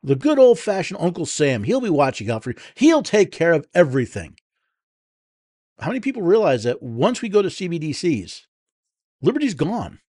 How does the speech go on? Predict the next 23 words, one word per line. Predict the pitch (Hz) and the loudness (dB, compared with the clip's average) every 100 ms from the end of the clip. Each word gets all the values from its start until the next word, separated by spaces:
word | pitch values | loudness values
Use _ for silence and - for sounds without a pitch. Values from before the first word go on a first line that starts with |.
| _ _ _ _ _ _ _ _ _ - | _ _ _ _ _ _ _ _ _ -8
Once | 135 233 294 - - - | 0 2 2 -4 -10 -12
C | - 240 | -6 -4
B | 247 233 | -4 -4
D | 240 220 | -4 -6
Cs | - 202 110 95 - - _ _ _ | -6 -4 -4 -8 -18 -20 _ _ _
are | 147 | -4
the | 143 - 160 | -4 -4 0
only | 214 254 | 0 0
method | 226 220 208 | 0 -2 0
of | 196 | -4
transaction | - 185 170 156 143 170 | -4 -6 -4 -6 -6 -6
in | 143 | -6
this | - | -6
country, | 160 156 - - _ _ _ _ _ - | -8 -8 -10 -20 _ _ _ _ _ -6
you | 165 202 | 0 0
are | |
no | 151 170 190 | 2 2 0
longer | 165 165 147 143 _ | 0 -2 -2 -4 _
free. | - - | -12 -2
We | 147 214 | 2 4
are | - | 2
all | 165 170 | 0 0
slaves | 170 - 135 117 78 - | -2 -4 -2 -2 -4 -16